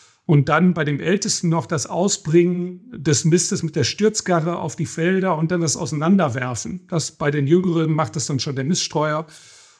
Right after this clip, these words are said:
Und, ähm, dann gehen diese Arbeiten so ein bisschen zusammen. Und dann gibt es aber interessanterweise noch etwas Zweites. Neben den Arbeiten, die, ähm,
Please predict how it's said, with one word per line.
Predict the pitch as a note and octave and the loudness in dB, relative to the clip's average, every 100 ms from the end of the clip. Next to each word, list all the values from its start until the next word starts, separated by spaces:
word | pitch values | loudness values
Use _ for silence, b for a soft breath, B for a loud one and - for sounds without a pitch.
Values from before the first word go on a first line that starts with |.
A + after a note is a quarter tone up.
| B | B
Und, | E3 C#3 C3+ D#3 | 2 2 2 -2
ähm, | C3+ C3 C3 | 0 0 -4
dann | D3 D#3+ | 0 0
gehen | D#3 D#3 | 2 0
diese | D3 C#3+ - | 0 -2 0
Arbeiten | C#3+ E3+ B2+ | 2 2 0
so | D3 | -2
ein | |
bisschen | B2 F3 - | -2 -2 -2
zusammen. | C#3 A#2+ C#3 A3 B B B | -6 -4 -4 -6 B B B
Und | E3 C#3+ | 0 4
dann | F3 A3 | 4 4
gibt | A3+ - | 0 -6
es | G3+ B2+ | -4 -2
aber | D3+ G3 | 0 -2
interessanterweise | - E3 - E3+ G#3+ G#3+ D3+ D3+ F#3 F3+ G#3 A3 _ _ _ _ _ _ _ - | -2 -2 0 0 0 -2 -4 -4 -4 -4 -6 -6 _ _ _ _ _ _ _ 2
noch | E3 - | 2 2
etwas | A#2 D#3 - | -2 -2 -2
Zweites. | D#3+ E3 A3 G#3+ B2 | 2 4 2 0 -2
Neben | D3+ D3 A3+ G3+ | 2 2 4 2
den | E3 F3 F3 | 4 2 2
Arbeiten, | - E3 F#3+ E3+ D#3+ D#3+ - D3 D3 D#3 _ _ _ - | -2 -2 0 0 -2 -2 -4 -4 -4 -8 _ _ _ -2
die, | C#3+ C#3 C3+ C#3 C#3 _ E3+ | 0 0 -2 -4 -8 _ -2
ähm, | C3 C3 B2+ B2+ | 2 2 0 -2